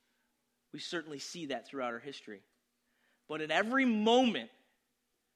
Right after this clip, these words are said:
where there was a rising up to protect, to love another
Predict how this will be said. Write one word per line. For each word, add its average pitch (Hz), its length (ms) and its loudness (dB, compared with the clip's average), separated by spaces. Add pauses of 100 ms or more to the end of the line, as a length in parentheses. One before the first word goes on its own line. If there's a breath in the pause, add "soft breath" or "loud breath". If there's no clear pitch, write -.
(560)
where 175 140 0
there 185 140 6
was 185 160 0
a 180 60 0
rising 220 580 6
up 214 200 8 (1040)
to 202 80 0
protect, - 760 0 (160)
to - 100 -4
love 202 380 10
another 214 560 8